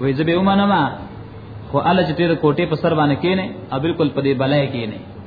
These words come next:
او بیا ورته دا قرآن داونه تر اخره پورې ختم کی. که په ده باندې وجد راغی، ځان یې ښکته راوغورځوه د کوټې نه، موږ ومنو چې او دا سړی رښتیا حقیقت باندې وجد پرې راځي. او که نه، وجد پر راته ځان دې خوا راغورځو. ښکته ځان نه غورځو، دې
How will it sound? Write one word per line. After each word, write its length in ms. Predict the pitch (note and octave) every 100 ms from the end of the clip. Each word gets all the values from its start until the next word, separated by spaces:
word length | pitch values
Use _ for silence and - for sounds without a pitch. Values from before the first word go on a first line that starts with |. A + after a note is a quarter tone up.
| - - - - - C3
او 120 | C#3
بیا 160 | F3
ورته 180 | F3+ E3+
دا 120 | E3
قرآن 300 | D#3 E3 E3+ D#3+
داونه 260 | D#3 E3
تر 120 | D3+ D3
اخره 260 | C3+ D#3
پورې 180 | C3+ B2 D#3
ختم 260 | D#3 D3+
کی. 160 | B2 A#2 - - - - - C#3+
که 60 |
په 100 | C3+
ده 100 | D3+
باندې 240 | F3+ F3 E3
وجد 200 | F3+ F3
راغی، 240 | F3 G3 F#3+ D#3 - D3 D3+
ځان 120 | E3+ E3+
یې 60 | -
ښکته 180 | - D#3
راوغورځوه 340 | D#3+ F3+ F3+ F3+
د 40 | F3+
کوټې 220 | D#3 E3
نه، 60 | D#3
موږ 120 | D3 D3
ومنو 220 | C#3+ C3
چې 60 | C3
او 200 | B2+ B2
دا 120 | B2
سړی 200 | A2+ B2+ A#2+
رښتیا 280 | - - A#2+ G#2
حقیقت 320 | G#2 - A2+
باندې 300 | A2+ G#2 G2
وجد 180 | A2 G#2+ -
پرې 100 | G#2
راځي. 220 | G2 - - - - - -
او 60 | B2 -
که 80 | D3
نه، 200 | F3+ F#3 C3+ A2 - - - B2+
وجد 240 | F#3+ G3+ -
پر 60 |
راته 340 | E3+ D#3+ A3 G#3
ځان 160 | G3+ F#3+
دې 100 | G#3 A3+
خوا 100 | G3 D#3
راغورځو. 420 | C3 C3 A#2 G2+ - - - - - - - -
ښکته 280 | - G#3 G3 F#3
ځان 120 | G3 G#3
نه 60 |
غورځو، 340 | G#3+ F#3+ E3
دې 80 | D#3+